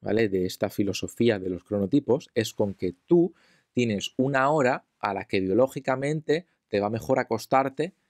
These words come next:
y levantarte, para ser más productivo durante el día, ¿vale? Para tener más energía,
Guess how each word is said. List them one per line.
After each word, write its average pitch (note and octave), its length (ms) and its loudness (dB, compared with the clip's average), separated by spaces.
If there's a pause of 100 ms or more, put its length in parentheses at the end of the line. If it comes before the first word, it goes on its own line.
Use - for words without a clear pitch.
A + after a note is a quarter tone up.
(180)
y B2 100 2
levantarte, G2 800 -2 (340)
para G#2+ 200 0
ser A#2+ 200 0
más C3 220 -2
productivo B2+ 600 2
durante G2+ 340 2
el F#2+ 100 0
día, F#2 300 -2 (200)
¿vale? F#2+ 280 -2 (280)
Para F#2+ 140 -6
tener F#2 200 -2
más B2 240 -2
energía, C3+ 600 2